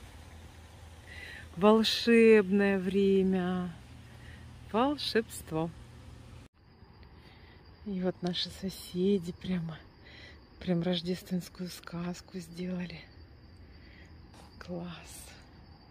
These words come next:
Скоро будет много салютов. М, какие снеговички милые стоят. Здоровско.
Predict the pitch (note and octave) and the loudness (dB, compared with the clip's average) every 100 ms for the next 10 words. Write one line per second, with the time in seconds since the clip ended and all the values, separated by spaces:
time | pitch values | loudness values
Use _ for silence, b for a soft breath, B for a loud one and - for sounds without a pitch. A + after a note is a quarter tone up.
0 | - - - - - B B B B B | -20 -20 -20 -20 -20 B B B B B
1 | B - - - F#3+ F#3 A3 - C4+ C#4 | B -20 -10 0 0 2 0 4 4 4
2 | C#4+ D4+ D#4 E4 D#4+ D4+ D4+ D4 D4 C#4+ | 2 4 6 6 4 4 4 4 0 -8
3 | B B B - - - - B3+ F4 - | B B B -20 -20 -20 -12 -6 -6 -8
4 | - F3+ - F3 F3 F3 - - G#3+ A3 | -10 -10 -4 0 0 -2 -6 -6 -4 -4
5 | G#3 G#3+ G#3+ - G#3 G#3+ A3 - - - | -4 -6 -8 -8 -8 -6 -10 -14 -20 -20
6 | - - B B B B B B B - | -20 -20 B B B B B B B -20
7 | - - - - - - - F3 F3 F3 | -20 -20 -20 -20 -20 -18 -10 -8 -8 -14
8 | - - | -16 -18